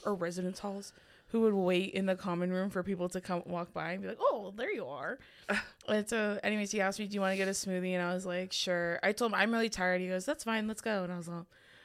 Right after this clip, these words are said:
Speaker 1: "Okay."
Speaker 2: Jason just constantly
Speaker 1: 'Cause
Speaker 2: getting
Speaker 1: I'm not
Speaker 2: bullied
Speaker 1: assertive or
Speaker 2: if
Speaker 1: wasn't
Speaker 2: I'm
Speaker 1: at
Speaker 2: not
Speaker 1: the time.
Speaker 2: there. Yeah.
Speaker 1: Wait, no, and so he takes me downstairs. He drinks a smoothie. And well, "Oh, you're gonna drink it here, <laughs> okay?" <laughs> Like, I have shit to do. I'm
Speaker 2: <laughs> I just
Speaker 1: tired.
Speaker 2: thought of something else too. Go ahead.
Speaker 1: And then so he walks back with me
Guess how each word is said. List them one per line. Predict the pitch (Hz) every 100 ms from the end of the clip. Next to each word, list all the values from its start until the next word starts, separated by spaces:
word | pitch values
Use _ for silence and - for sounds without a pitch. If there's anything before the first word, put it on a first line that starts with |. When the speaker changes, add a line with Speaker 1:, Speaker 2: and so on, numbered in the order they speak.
| - -
Speaker 1:
"Okay." | 214 208 190 185
Speaker 2:
Jason | 185 185 190
just | 196 -
constantly | 196 170 170 180 170
Speaker 1:
'Cause | 165
Speaker 2:
getting | -
Speaker 1:
I'm |
not | 170 -
Speaker 2:
bullied | 175
Speaker 1:
assertive | 180 185 180 185 202 190
or | 180
Speaker 2:
if | 196
Speaker 1:
wasn't | 185
Speaker 2:
I'm | 196
Speaker 1:
at | 196
Speaker 2:
not | 185 180
Speaker 1:
the |
time. | 185 175
Speaker 2:
there. | 202 233 233
Yeah. | 190 180
Speaker 1:
Wait, | 214
no, | 196 185
and | 180 180
so | 185 185 - - _
he | 220
takes | 214 208 202
me |
downstairs. | 202 196 202 180
He | 208
drinks | 185 196 196
a |
smoothie. | 196 - 185 185 185
And | 180
well, | 170 175
"Oh, | 208
you're | 202 185
gonna | 185
drink | 185 220 240
it | 262
here, | 349 277 233
<laughs> | 247 226
okay?" | 226 190 214 240 185
<laughs> | 220
Like, | 226 226
I | 202
have | 233
shit | - 254 254
to | 240
do. | 208 208
I'm |
Speaker 2:
<laughs> | 196 -
I | 302
just | 247
Speaker 1:
tired. | 415
Speaker 2:
thought | 220 220
of | 233
something | 214 190
else | 175 170 190
too. | 185 160
Go | 170
ahead. | 180 226
Speaker 1:
And | 220
then | 214 202
so | - 233
he | 220
walks | 196 196 233 -
back | 214 226
with | 233
me | 208 196